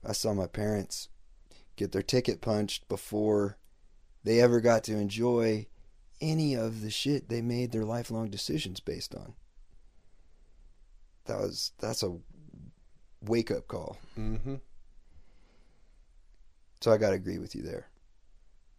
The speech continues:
Speaker 2: Good.
Speaker 1: Yeah.
Speaker 2: Glad you agree with me.
Speaker 1: I can't wait for it to get back to normal.
Speaker 2: What's normal? How do we get there?
Speaker 1: I've, I don't, maybe I don't even remember what normal was at this point.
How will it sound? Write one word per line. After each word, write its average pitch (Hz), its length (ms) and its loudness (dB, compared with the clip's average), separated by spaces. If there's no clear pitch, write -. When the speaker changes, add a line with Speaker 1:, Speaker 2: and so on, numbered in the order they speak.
Speaker 2:
Good. 113 320 -6
Speaker 1:
Yeah. 104 180 -6
Speaker 2:
Glad 127 240 -8
you 104 160 -6
agree 98 300 -6
with 104 200 -6
me. 80 200 -10
Speaker 1:
I 113 80 -2
can't 117 220 4
wait 98 220 2
for 101 80 0
it 92 100 -4
to - 80 -6
get 87 140 -4
back 95 220 0
to - 80 -6
normal. 92 420 0
Speaker 2:
What's 113 280 -6
normal? 95 460 -6
How 95 120 -4
do 98 80 -8
we 92 100 -8
get 87 200 -10
there? 80 260 -10
Speaker 1:
I've, 104 260 2
I 110 100 8
don't, 101 220 2
maybe 101 260 4
I 95 60 4
don't 92 160 2
even 90 140 0
remember 90 360 -2
what 76 180 -2
normal 82 280 -2
was 73 260 -4
at 53 100 -8
this - 120 -8
point. 53 280 -8